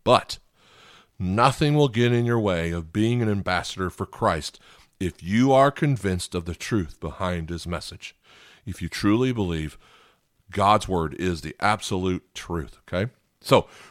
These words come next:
remember who you represent. Remember the power of the kingdom behind you. Remember, just like an earthly ambassador, your appointment to this foreign land, which is our world, is a temporary one.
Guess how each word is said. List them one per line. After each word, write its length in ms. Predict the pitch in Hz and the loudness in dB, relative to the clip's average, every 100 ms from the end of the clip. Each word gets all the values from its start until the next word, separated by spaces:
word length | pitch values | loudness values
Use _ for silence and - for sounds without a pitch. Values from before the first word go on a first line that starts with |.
| - | -2
remember 440 | 107 117 151 175 | 2 6 6 8
who 120 | 151 | 10
you 160 | 165 165 | 10 8
represent. 640 | 151 147 151 - 85 - - _ _ _ - - | 4 2 0 -2 -6 -8 -18 _ _ _ -20 -6
Remember 420 | 110 101 117 151 | 0 4 6 6
the 100 | 151 | 6
power 320 | 117 120 143 156 | 4 4 6 6
of 40 | |
the 80 | 151 | 2
kingdom 420 | - 135 135 143 | 0 2 2 2
behind 380 | 131 104 90 82 | 2 0 -2 -4
you. 140 | 78 76 _ _ _ - - | -12 -14 _ _ _ -20 -4
Remember, 600 | - 120 127 160 151 127 - - | 4 6 8 8 8 4 2 -10
just 320 | 92 110 151 - | 0 4 4 6
like 280 | 151 156 | 4 4
an 100 | 127 95 | 2 4
earthly 380 | 127 160 170 | 6 6 4
ambassador, 540 | 165 143 110 - 90 95 | 4 4 2 0 -2 -2
your 220 | 95 131 | 4 6
appointment 520 | 156 - 147 156 156 | 6 4 2 2 0
to 120 | - | 0
this 220 | 104 123 - | 2 0 0
foreign 300 | 160 156 156 | 2 4 4
land, 320 | 92 82 87 | 2 -2 -2
which 180 | 92 - | -4 -2
is 160 | 98 | -2
our 240 | 92 113 151 | 4 4 6
world, 380 | 120 90 87 - - - - | 4 2 0 -6 -20 -12 0
is 140 | 117 | 2
a 80 | 110 | 2
temporary 720 | - 120 120 101 85 78 78 | 0 0 2 0 0 0 -2
one. 240 | 73 71 | -6 -8